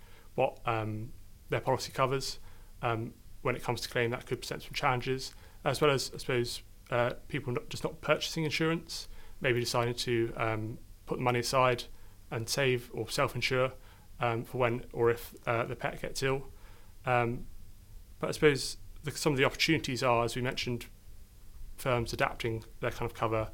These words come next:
expanding their cover options, um, which we have seen, I think, some new entrants into the market, kind of, um, I know pre-existing, um, health conditions was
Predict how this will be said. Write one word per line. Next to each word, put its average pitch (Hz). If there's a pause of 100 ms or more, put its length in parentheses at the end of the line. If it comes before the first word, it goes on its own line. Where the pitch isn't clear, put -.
(140)
expanding 127
their 120
cover 120
options, 117 (500)
um, 117
which -
we 131
have 120
seen, 117
I -
think, -
some -
new 120
entrants 120
into 131
the 127
market, 117
kind 113
of, 113 (600)
um, 104 (640)
I 120
know 107
pre-existing, 117 (280)
um, 104
health -
conditions 120
was 120